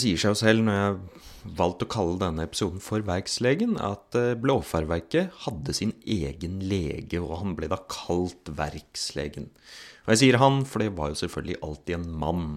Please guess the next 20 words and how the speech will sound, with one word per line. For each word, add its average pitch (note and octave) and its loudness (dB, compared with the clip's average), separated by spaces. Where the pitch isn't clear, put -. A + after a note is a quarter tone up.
Dette E2 -8
var D#2 -2
jo D2+ -10
på - -8
sytten- G2+ -4
og F#2+ 0
attenhundretallet, F#2 -4
og, E2+ -10
eh, F2 -12
det E2+ -6
var E2 -4
jo E2 -4
litt E2 -10
før E2 -2
kvinner D#2+ -6
fikk, - -12
eh, D#2 -4
innpass - -4
i D#2 -8
legeyrket. D2+ -6